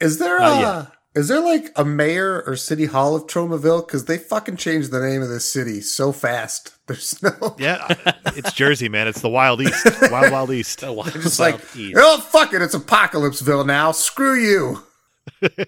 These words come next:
Speaker 3: But yeah, they
Speaker 2: I'm gonna go to, like, my, my town and just on the front of every single sign going into it, I'm just gonna put Tromaville.
Speaker 3: I love it.
Speaker 2: <laughs> and eventually just start claiming it's that and see how long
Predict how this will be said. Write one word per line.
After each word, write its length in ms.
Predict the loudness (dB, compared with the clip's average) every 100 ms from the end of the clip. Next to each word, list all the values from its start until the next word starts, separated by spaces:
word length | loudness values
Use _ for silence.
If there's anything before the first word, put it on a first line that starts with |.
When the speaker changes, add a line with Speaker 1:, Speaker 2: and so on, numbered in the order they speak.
| -10 -16 _ -2
Speaker 3:
But 100 | 4
yeah, 120 | 4
they 100 | 6
Speaker 2:
I'm 80 | 4
gonna 160 | 4 0
go 240 | 2 0
to, 140 | 0
like, 260 | 2 2 0
my, 260 | -4 -4 -4 _
my 180 | -8 -6
town 360 | -6 -6 -6 -8 -14 _
and 120 | -14 -12
just 160 | -14
on 260 | -12 -14 -14
the 100 | -18
front 240 | -8 -4 -4
of 80 | -4
every 300 | -6 -6 -8
single 540 | -8 -10 -8 -8 -8 _ -20
sign 640 | -20 -6 -4 -4 -6 -10
going 280 | -8 -8 -8
into 140 | -10
it, 40 | -12
I'm 60 |
just 80 | -12
gonna 120 | -16
put 180 | -14 -14
Tromaville. 880 | -10 -10 -8 -6 -6 -6 -8 -12 -6
Speaker 3:
I 40 |
love 200 | -4 -4
it. 100 | -4 -2
Speaker 2:
<laughs> 400 | -2 -2 -20 _ _ -20 -18 -6
and 120 | -4
eventually 360 | -2 -2 -2 -4
just 140 | -4
start 180 | -4 -4
claiming 400 | -6 -6 -6 -6
it's 160 | -10 -10
that 260 | -12 -12
and 100 | -16
see 140 | -8 -2
how 80 | 0
long 460 | 2 0 -2 -10